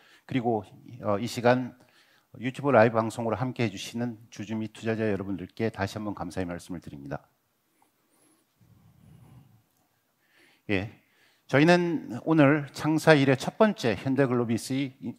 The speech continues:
어, 인베스터 데이 시작에 앞서서 먼저 포털에서 우리 글로비스의 연관 검색 키워드를 기반으로 바깥에서 바라보는 현대 글로비스 이미지를 살펴보았습니다. 보시다시피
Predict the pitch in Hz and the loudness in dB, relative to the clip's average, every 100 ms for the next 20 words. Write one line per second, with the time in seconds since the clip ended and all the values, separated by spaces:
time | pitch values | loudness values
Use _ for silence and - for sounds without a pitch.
0 | - 117 107 107 117 123 139 113 113 104 | -6 0 0 0 2 0 2 0 0 -2
1 | 101 113 113 92 - 95 90 87 - _ | 0 2 2 0 -2 -8 -6 -6 -8 _
2 | _ _ - _ - 110 123 156 156 - | _ _ -20 _ -4 0 2 4 2 0
3 | - 190 196 180 123 - 101 117 - _ | -6 -2 4 6 4 2 0 0 -4 _
4 | _ _ _ _ 113 135 127 123 147 160 | _ _ _ _ -2 -2 0 0 2 0
5 | - 156 104 120 139 123 107 131 - 139 | 0 -2 -2 2 0 0 -4 -6 -8 -4
6 | 135 123 113 - 104 92 85 98 - _ | -2 0 -2 -4 -4 -4 -4 -8 -10 _
7 | _ _ - 98 - 165 - 156 160 127 | _ _ -8 -2 4 4 2 -2 4 6
8 | 117 110 117 131 120 131 120 127 - 107 | 6 4 0 -2 -4 -4 0 0 0 -4
9 | 113 104 117 101 101 110 113 - 127 113 | -6 -6 -6 -4 -4 -6 -6 -8 -8 -6
10 | 87 - - 80 85 78 - _ _ _ | -6 -8 -12 -4 -4 -4 -10 _ _ _
11 | - _ _ _ _ _ - 131 165 156 | -20 _ _ _ _ _ -4 2 6 6
12 | - - 107 110 | 4 -6 -4 -4